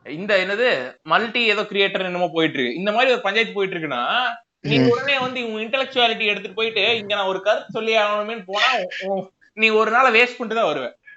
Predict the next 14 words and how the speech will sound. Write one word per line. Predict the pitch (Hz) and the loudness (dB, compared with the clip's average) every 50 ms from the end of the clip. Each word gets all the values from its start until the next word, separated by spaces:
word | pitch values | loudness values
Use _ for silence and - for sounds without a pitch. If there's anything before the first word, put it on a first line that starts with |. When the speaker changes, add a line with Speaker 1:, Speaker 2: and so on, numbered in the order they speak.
| - _ - | -20 _ 2
Speaker 2:
ஆமா. | 160 156 151 143 127 110 | 4 4 4 4 2 4
Speaker 1:
வேஸ்ட் | 104 170 247 277 - - | 4 6 4 4 2 0
பண்றது | 302 277 285 294 | 0 0 0 0
in | 269 262 247 | -2 -6 -8
sense | 294 320 302 | -12 -12 -12
உனக்கு | 285 254 240 214 190 185 | -12 -12 -10 -12 -12 -10
போர் | 233 262 294 302 285 | -6 -4 -4 -4 -4
அடிக்கும். | 247 208 165 156 147 127 120 - - | -4 -8 -10 -12 -14 -14 -16 -16 -14
நீ | 151 185 180 170 - - | -12 -12 -12 -12 -4 0
Speaker 2:
ஆமா. | 135 139 147 143 123 - - 170 | 2 2 2 0 -4 -4 0 0
Speaker 1:
தேவைப்பச்சே | 202 226 262 254 240 233 240 - | 2 2 0 -2 -4 -8 -8 -4
எல்லாம் | 277 269 254 247 247 233 | -4 -2 -2 -2 -4 -4
ஒண்ணுல | 214 196 180 170 | -6 -4 -4 -6
உட்காந்துருப்ப. | 165 196 202 196 180 156 143 - 135 | -4 -2 -4 -4 -4 -6 -10 -10 -10